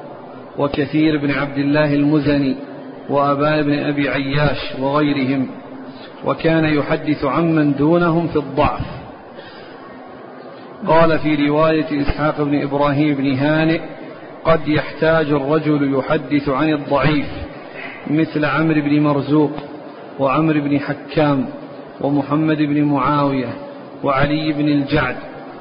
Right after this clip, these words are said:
وإسحاق بن أب-، وإسحاق بن أبي إسرائيل، ولا يعجبني أن يحدث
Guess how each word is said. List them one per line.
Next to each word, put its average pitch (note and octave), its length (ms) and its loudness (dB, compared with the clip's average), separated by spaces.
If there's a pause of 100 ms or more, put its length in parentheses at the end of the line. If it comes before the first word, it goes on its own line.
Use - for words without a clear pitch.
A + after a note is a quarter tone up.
(180)
وإسحاق C#3+ 600 0
بن C#3+ 160 -2
أب-، D3+ 360 -2
وإسحاق D3 720 -2
بن C#3+ 340 -2
أبي D3+ 320 -2
إسرائيل، C#3+ 760 0 (840)
ولا E3+ 280 6
يعجبني D3+ 920 2
أن D#3 100 2
يحدث D3 760 0